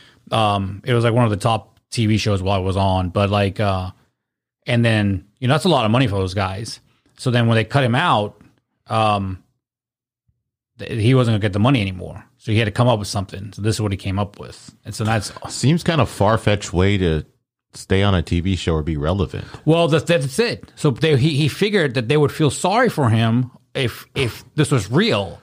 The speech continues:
Speaker 1: Uh, what's his ti-, name? Tyler Perry?
Speaker 2: Yeah.
Speaker 1: Tyler Perry donated a bunch of money to him, like, after this happened.
Speaker 2: Mm-hmm.
Speaker 1: But I think he, <laughs> I think, like, these people were like, "Get the money, like, you know, let's, we need our money back," kind of thing.
Speaker 2: Mm.
Speaker 1: But, um,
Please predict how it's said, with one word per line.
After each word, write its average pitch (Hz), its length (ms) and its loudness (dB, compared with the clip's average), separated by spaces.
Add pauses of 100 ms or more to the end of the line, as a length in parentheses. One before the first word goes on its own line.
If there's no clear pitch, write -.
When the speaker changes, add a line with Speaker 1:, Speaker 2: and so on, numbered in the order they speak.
(360)
Speaker 1:
Uh, 156 280 0
what's 202 180 2
his 208 120 0
ti-, 151 240 -2
name? 139 180 0
Tyler 165 240 0
Perry? 214 540 0
Speaker 2:
Yeah. 80 200 0
Speaker 1:
Tyler 208 180 2
Perry 208 240 2
donated 160 280 2
a 156 40 2
bunch 151 160 2
of 120 60 0
money 160 200 2
to 120 140 -2
him, 104 300 2 (120)
like, 113 340 -6
after 131 260 -2
this 131 120 0
happened. 180 480 0
Speaker 2:
Mm-hmm. 78 380 0 (280)
Speaker 1:
But 135 120 2
I 139 60 0
think 139 200 0
he, 120 240 0 (200)
<laughs> 117 220 -4
I 156 80 2
think, 135 340 0
like, 110 180 -2
these 123 160 0
people 127 300 0
were 110 80 0
like, 104 280 -2 (320)
"Get 107 180 -2
the 107 80 2
money, 98 240 2
like, 104 220 -4
you 113 60 2
know, 101 180 0
let's, 110 280 -2
we 117 140 0
need 113 140 4
our 98 100 2
money 95 160 0
back," 85 240 -12
kind 101 140 -8
of 98 80 -8
thing. 65 220 -6
Speaker 2:
Mm. 65 100 -2 (560)
Speaker 1:
But, 123 120 2
um, 107 340 0